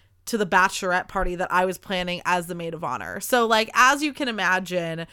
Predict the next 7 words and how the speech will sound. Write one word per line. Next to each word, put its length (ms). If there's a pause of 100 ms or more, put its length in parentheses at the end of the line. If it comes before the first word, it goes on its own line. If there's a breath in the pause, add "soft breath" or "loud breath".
(380 soft breath)
what 420
an 100
emotional 800
fucking 580
turmoil, 920
okay? 360
Like, 220